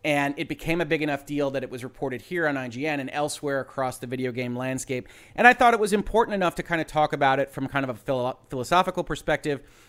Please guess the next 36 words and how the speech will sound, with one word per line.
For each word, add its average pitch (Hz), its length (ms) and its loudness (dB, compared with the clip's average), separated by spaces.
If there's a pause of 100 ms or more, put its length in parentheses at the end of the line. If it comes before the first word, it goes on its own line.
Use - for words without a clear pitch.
(100)
and 254 180 0
from 262 140 4
a 247 60 4
law 220 200 8
and 202 100 4
business 185 300 2
perspective, 135 540 -4
because 139 240 -4
I 143 80 4
did 156 280 -2
find 143 440 0 (380)
the 175 80 -2
defense 165 600 0 (240)
so 202 260 2
problematic. 117 840 -2 (320)
So 196 400 6 (220)
if 180 140 0
I 254 120 10
can 254 180 0
give 208 160 4
any 196 240 8
advice, 160 540 2
not 220 260 2
legal 185 240 -2
advice, 151 340 0
of 143 100 -8
course, 147 320 -4
tweets - 300 -8
not 185 200 -2
legal 165 240 -2
advice, 147 440 -2
YouTube 202 320 -6
videos 151 360 -4
not 143 200 -4
legal 143 280 -6
advice, 131 420 -6